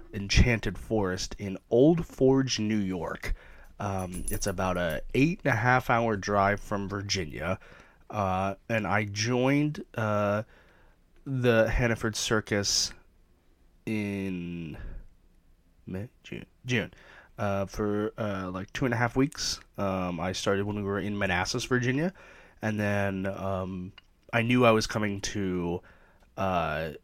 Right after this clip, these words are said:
Old Forge. It just so happened to work out that I was already, uh, or that they were coming to Manassas. So that's exciting. Um, I was originally going to be with them last October,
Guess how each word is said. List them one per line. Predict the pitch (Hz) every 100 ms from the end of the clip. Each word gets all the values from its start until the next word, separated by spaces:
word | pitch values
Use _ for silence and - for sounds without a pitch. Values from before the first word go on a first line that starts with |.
| _ _ _
Old | - 104
Forge. | - - 143 143 127
It | 107
just | 98 -
so | 98
happened | 98 92 90
to | 87
work | 85 -
out | 85 78
that | 64
I | 80
was | 82 80 80 - -
already, | 92 82 80 73 71 - - _ _ _
uh, | 104 87 85 78 - _ _
or | 123 113
that | 110 110
they | 107
were | 95
coming | - 98 92
to | - - 98 82 -
Manassas. | - 90 80 - - -
So | -
that's | 143 -
exciting. | 240 - 269 73 - - - - -
Um, | 117 110 113
I | 117
was | 123 131
originally | 117 131 214 254 202 120 107 113 123 131
going | 117 113
to | 110
be | 107 107
with | 107
them | 101 101
last | 104 95 -
October, | 87 - - 180 196 120 85